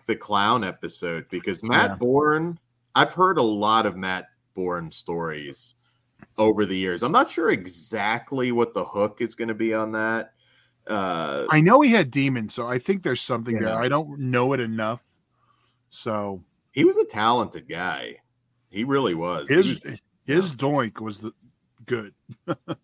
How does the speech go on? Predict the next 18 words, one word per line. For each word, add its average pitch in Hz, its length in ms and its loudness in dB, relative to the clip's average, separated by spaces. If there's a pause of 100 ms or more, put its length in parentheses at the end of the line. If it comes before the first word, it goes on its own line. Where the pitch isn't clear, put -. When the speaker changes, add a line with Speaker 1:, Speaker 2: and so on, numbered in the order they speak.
(280)
Speaker 1:
Oh, 104 180 4
yeah. 87 380 -2
No, 85 260 -8
def-, 85 300 -10 (280)
definitely. 87 440 -6
He 120 80 2
did 269 160 -4
some 196 200 -2
interesting 117 520 -4
stuff 98 380 -4
with 90 120 -10
the 87 80 -10
gimmick 85 400 -6
on 80 400 -8
the 85 180 -6
indies, 82 380 -8
as 85 220 -8
did, 85 260 -6